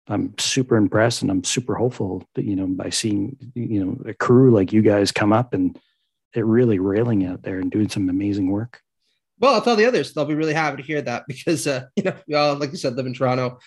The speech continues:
Speaker 2: uh, you know, grew up in the country. And I know Eric and the others will <laughs> appreciate the fact that, uh,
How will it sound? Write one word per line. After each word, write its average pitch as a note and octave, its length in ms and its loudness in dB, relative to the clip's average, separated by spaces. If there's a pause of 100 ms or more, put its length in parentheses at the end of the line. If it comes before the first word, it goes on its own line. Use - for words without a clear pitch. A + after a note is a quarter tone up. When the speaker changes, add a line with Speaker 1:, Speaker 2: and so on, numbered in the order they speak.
(280)
Speaker 2:
uh, A#2+ 200 -4
you C3 80 -4
know, B2+ 140 -4 (180)
grew C3+ 140 -2
up B2+ 80 -2
in C3 80 -6
the B2+ 40 -2
country. B2 520 -4
And A#2+ 360 -4 (540)
I C#3 60 0
know D#3 140 4
Eric D#3 300 2
and D3 80 2
the C3+ 60 2
others C3 240 -2
will C3 260 0
<laughs> - 40 -6
appreciate D#3 500 -2
the B2+ 60 -10
fact A#2+ 340 -6
that, A#2 240 -4
uh, A#2+ 200 -4